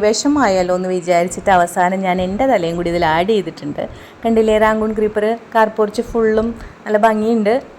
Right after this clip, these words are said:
ആ, ഒരുപാട് ഇനി വിരിയാനുണ്ട്. വിരിഞ്ഞ് കഴിയുമ്പോൾ ഇതിലും ഭംഗിയായിരിക്കും. താഴെ ഒരു ലോട്ടസ് നമ്മുടെ പിങ്ക് ക്ലൗഡ് വെച്ചിട്ടുണ്ട്. മുകളിൽ കുറേ ലോട്ടസ് ഉണ്ട് ട്ടോ, അതൊന്നും ഞാൻ വീഡിയോ എടുത്തിട്ടില്ല.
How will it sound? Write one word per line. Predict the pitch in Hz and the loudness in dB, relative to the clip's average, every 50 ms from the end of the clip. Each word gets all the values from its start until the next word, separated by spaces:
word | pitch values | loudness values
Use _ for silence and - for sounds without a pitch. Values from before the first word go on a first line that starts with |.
| - 196 | -6 -2
ആ, | 190 190 190 190 185 185 185 165 - | -2 0 0 0 0 -2 -2 -2 -2
ഒരുപാട് | 180 185 180 196 196 202 220 254 | -2 2 4 6 6 6 4 2
ഇനി | 240 240 247 240 240 | 2 0 0 0 -2
വിരിയാനുണ്ട്. | 226 190 202 202 208 214 226 240 220 190 175 180 180 | -2 -2 -2 0 2 2 2 2 2 0 0 0 0
വിരിഞ്ഞ് | 175 170 180 180 185 | -2 -4 -2 -4 -2
കഴിയുമ്പോൾ | 185 185 185 196 208 185 | -4 -4 -4 -4 -2 -2
ഇതിലും | 208 220 240 240 226 | 0 0 2 2 2
ഭംഗിയായിരിക്കും. | 202 180 175 165 160 156 - 214 226 - - - - - - - | 0 0 -2 -4 -4 -6 -8 -10 -12 -12 -16 -20 -20 -4 2 4
താഴെ | 294 294 302 311 330 330 277 240 | 6 6 6 4 4 4 4 4
ഒരു | 214 220 220 | 4 4 4
ലോട്ടസ് | 208 190 180 185 175 170 - 196 190 | 2 2 2 0 -2 -4 -4 -4 -4
നമ്മുടെ | 180 180 175 170 175 175 - 202 | -4 -2 -2 -2 -2 -4 -4 -8
പിങ്ക് | 185 185 180 180 180 170 - | -6 -6 -4 -6 -6 -4 -2
ക്ലൗഡ് | 180 175 175 175 175 175 190 196 | 0 2 2 2 2 0 0 -2
വെച്ചിട്ടുണ്ട്. | 185 185 - 175 - - 165 165 160 180 202 208 - | -2 -6 -8 -14 -12 -10 -8 -6 -4 -4 -4 -4 -4
മുകളിൽ | 196 175 175 175 180 190 190 214 | -2 0 0 2 2 2 2 2
കുറേ | 202 196 190 196 208 214 | 2 2 2 0 0 0
ലോട്ടസ് | 208 202 196 190 185 202 190 | 0 0 -2 -4 -6 -4 -4
ഉണ്ട് | 185 175 170 | -4 -4 -2
ട്ടോ, | - 165 160 | -2 -2 -2
അതൊന്നും | 165 170 180 190 190 190 | -2 -4 -6 -6 -4 -4
ഞാൻ | 180 180 180 - 185 | -4 -6 -6 -6 -6
വീഡിയോ | 175 165 165 190 190 180 | -6 -4 -4 -2 -4 -4
എടുത്തിട്ടില്ല. | 180 - 185 175 - 165 156 | -4 -6 -6 -8 -8 -8 -8